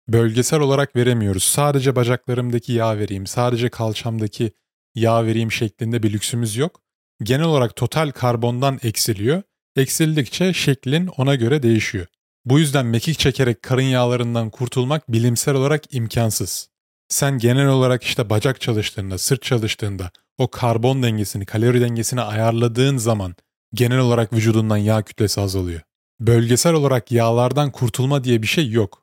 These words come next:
Anca ameliyat olursun vesaire. Onun da birçok dezavantajı var zaten. Hani bir gün o konuyu da detaylı bir şekilde al-,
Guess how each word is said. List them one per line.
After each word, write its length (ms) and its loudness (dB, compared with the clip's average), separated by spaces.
Anca 340 2
ameliyat 500 2
olursun 460 0
vesaire. 460 0
Onun 340 4
da 100 2
birçok 300 -2
dezavantajı 600 0
var 120 -4
zaten. 380 -4
Hani 320 -4
bir 80 -2
gün 200 -2
o 80 2
konuyu 340 -2
da 220 0
detaylı 400 0
bir 40 0
şekilde 400 -2
al-, 180 0